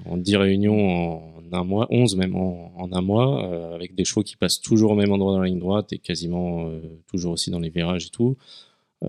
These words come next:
on sait qu'Alain Le Toutour, à l'époque où il était à Anguin, il, il était vraiment, euh, salué par tous les professionnels pour la qualité de la piste.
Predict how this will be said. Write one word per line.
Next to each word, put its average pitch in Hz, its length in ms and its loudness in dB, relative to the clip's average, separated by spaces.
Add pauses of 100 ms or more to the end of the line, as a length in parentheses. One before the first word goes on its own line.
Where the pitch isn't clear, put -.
on 90 160 -6
sait 104 140 -2
qu'Alain 90 240 0
Le 87 120 2
Toutour, 104 400 0
à 92 40 0
l'époque 90 320 -4
où - 20 2
il 90 60 2
était 87 240 0
à 85 100 2
Anguin, 90 300 0
il, 87 160 0 (120)
il 82 120 -8
était 82 180 -4
vraiment, 90 460 2
euh, 80 340 -4 (220)
salué 101 420 2
par 90 160 -2
tous - 100 -8
les 95 100 2
professionnels 95 600 0
pour - 180 -6
la 85 60 2
qualité 85 360 0
de 82 40 -4
la 80 80 0
piste. - 440 -2